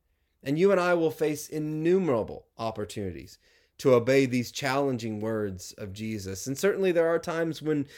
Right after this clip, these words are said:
when we need to approach someone who has sinned against us or wronged us or wronged someone else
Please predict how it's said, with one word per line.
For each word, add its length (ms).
when 200
we 120
need 300
to 160
approach 560
someone 520
who 120
has 160
sinned 300
against 460
us 220
or 120
wronged 520
us 280
or 80
wronged 340
someone 460
else 420